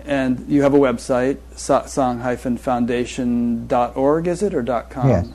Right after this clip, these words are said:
Speaker 2: yes,
Speaker 1: Dot org?
Speaker 2: dot org.
Speaker 1: Dot org,
Speaker 2: Mm-hmm.
Speaker 1: uh, which I'll be linking to from,
Speaker 2: Mm-hmm.
Speaker 1: uh, Batgap.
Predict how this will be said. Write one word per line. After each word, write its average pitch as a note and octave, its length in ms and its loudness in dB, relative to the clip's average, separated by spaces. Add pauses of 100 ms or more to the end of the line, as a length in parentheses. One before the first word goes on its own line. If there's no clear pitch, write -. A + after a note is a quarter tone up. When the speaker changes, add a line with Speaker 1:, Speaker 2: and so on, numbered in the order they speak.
Speaker 2:
yes, A2 100 0
Speaker 1:
Dot B2 140 4
org? C3+ 180 6
Speaker 2:
dot A#2 180 2
org. G#2 360 4
Speaker 1:
Dot C3+ 200 4
org, A#2 260 4
Speaker 2:
Mm-hmm. A#2 340 -4
Speaker 1:
uh, B2 80 2
which C3+ 180 0
I'll C3+ 100 4
be B2+ 140 2
linking B2 380 -2 (100)
to B2 340 -4 (120)
from, B2 420 -6 (540)
Speaker 2:
Mm-hmm. - 20 -8
Speaker 1:
uh, B2 280 -8
Batgap. B2 480 -6